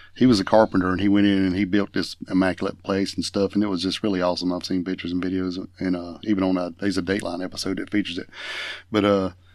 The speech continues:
they had split up, and then while they had split up, he had moved out of the house, and then this is when he was trying to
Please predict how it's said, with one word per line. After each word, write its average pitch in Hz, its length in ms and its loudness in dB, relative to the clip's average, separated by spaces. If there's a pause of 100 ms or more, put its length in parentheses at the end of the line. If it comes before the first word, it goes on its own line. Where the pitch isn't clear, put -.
(160)
they 123 100 8
had 135 120 8
split 113 360 6
up, 104 300 6 (380)
and 98 200 2
then 98 260 2
while 98 160 2
they 113 100 4
had 113 100 4
split 107 240 2
up, 101 140 4
he 110 80 6
had 101 100 4
moved 104 420 6
out 104 120 6
of 95 80 8
the 90 60 2
house, 95 440 2
and 95 300 0
then 92 280 4
this 117 220 8
is 90 140 -2
when 95 220 6
he 98 100 0
was 90 140 0
trying 87 280 -2
to 85 160 -6